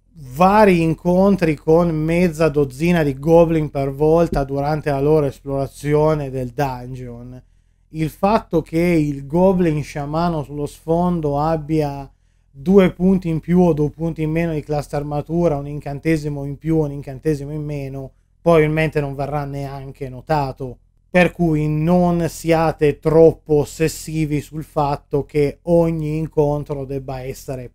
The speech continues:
perfetto. Sicuramente più ponete attenzione ai dettagli e più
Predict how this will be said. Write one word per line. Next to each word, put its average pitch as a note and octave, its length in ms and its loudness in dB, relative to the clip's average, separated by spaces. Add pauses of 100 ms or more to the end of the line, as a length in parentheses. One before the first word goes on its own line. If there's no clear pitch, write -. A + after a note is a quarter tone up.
perfetto. C3+ 960 -4 (260)
Sicuramente E3+ 1400 2 (920)
più G#3 500 8
ponete E3+ 540 2
attenzione D#3+ 720 0
ai D3 80 -4
dettagli D3 760 0
e C3+ 140 -2
più F3 440 4